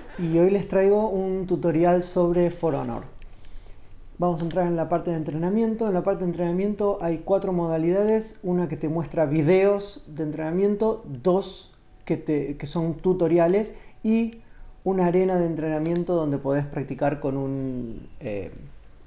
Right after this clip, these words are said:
con un muñeco que sigue tus órdenes, eh, te ataca o no te ataca, se defiende o no se defiende, como vos lo configures. Eh, vamos a utilizar como oponente un Lawbringer,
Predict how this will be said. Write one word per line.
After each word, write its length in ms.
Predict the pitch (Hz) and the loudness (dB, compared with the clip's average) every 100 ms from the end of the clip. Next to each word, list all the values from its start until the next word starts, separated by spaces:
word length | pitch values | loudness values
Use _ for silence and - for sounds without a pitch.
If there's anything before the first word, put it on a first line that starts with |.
| - | -10
con 140 | - 143 | -4 -2
un 100 | 143 | 0
muñeco 420 | 143 147 143 135 | 2 0 -2 -4
que 520 | 127 123 120 - - - | -2 -2 -4 -6 -12 -14
sigue 360 | - - 165 | -6 0 2
tus 220 | - 147 165 | 2 -2 0
órdenes, 800 | 165 165 165 165 165 - - - | 0 0 -2 -4 -6 -12 -16 -12
eh, 180 | 127 123 | -12 -6
te 80 | 120 | -4
ataca 500 | 156 151 147 151 147 | 0 0 2 2 2
o 80 | |
no 140 | 127 123 | -2 -6
te 80 | 110 | -6
ataca, 360 | 139 143 147 | -2 -2 -4
se 140 | - 117 | -8 -8
defiende 400 | 113 147 135 127 | -6 -4 -2 -4
o 20 | |
no 160 | 123 120 | -6 -6
se 180 | - | -8
defiende, 340 | 117 - 156 147 | -6 -4 -2 -4
como 300 | 135 123 120 | -4 -4 -4
vos 160 | 131 | -4
lo 120 | 127 - | -4 -6
configures. 640 | 113 104 101 98 - - - - - - - 151 147 151 | -8 -10 -10 -10 -12 -18 -20 -18 -18 -18 -16 -14 -10 -4
Eh, 380 | 143 143 147 143 | -2 0 0 0
vamos 440 | 170 185 185 - | 0 0 -4 0
a 560 | 180 175 170 170 170 175 - - | 4 4 4 2 0 -4 -8 -6
utilizar 600 | 165 175 170 170 202 196 | -2 0 0 2 2 2
como 220 | 202 185 | 0 -2
oponente 720 | - 165 180 196 196 190 190 175 | 0 0 0 0 0 0 -2 -2
un 560 | 185 180 175 165 156 147 - - - - - - - - | 0 2 0 -2 -6 -10 -16 -20 -20 -20 -20 -20 -20 -6
Lawbringer, 880 | 160 175 180 160 185 185 165 185 | 2 4 4 4 4 4 2 0